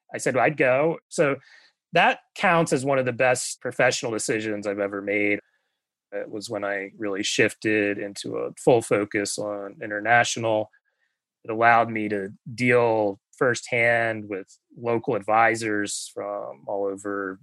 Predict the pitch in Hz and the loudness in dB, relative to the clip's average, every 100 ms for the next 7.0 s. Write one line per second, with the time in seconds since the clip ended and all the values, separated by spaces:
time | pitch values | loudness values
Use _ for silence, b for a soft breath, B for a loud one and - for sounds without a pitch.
0 | - 104 98 - 160 151 123 - 107 - | -10 -6 0 4 6 4 0 -4 -6 -8
1 | 101 98 95 117 120 113 110 - _ - | -12 -14 -10 -4 0 0 -2 -6 _ -20
2 | - - - - - 107 101 117 107 - | -18 -18 -18 -20 -14 -12 -2 2 2 2
3 | 110 101 101 98 95 95 95 92 _ _ | -6 -8 -6 -8 -8 -14 -18 -20 _ _
4 | _ _ _ 156 120 - 110 101 95 101 | _ _ _ 2 2 0 -4 -4 -6 -6
5 | 101 101 - - 53 - - - _ - | -4 -4 -4 -10 -14 -14 -16 -18 _ -18
6 | - - 101 - 95 - 101 95 98 107 | -10 -6 -6 -8 -8 -4 -4 -4 -8 -10